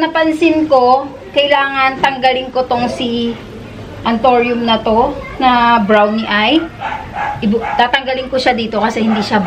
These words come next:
bagay. As in, hindi siya bagay sa area. Si mama kasi naglagay.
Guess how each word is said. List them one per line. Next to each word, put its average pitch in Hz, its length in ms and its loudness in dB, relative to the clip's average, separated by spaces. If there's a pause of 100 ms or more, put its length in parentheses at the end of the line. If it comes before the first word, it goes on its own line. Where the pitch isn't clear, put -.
(140)
bagay. 185 560 0
As 160 80 -4
in, 208 240 0
hindi 196 160 0
siya 214 160 2
bagay 190 720 2
sa 208 160 -2 (160)
area. 170 320 0
Si - 80 -6
mama 175 320 0
kasi 170 160 -4
naglagay. 165 560 -4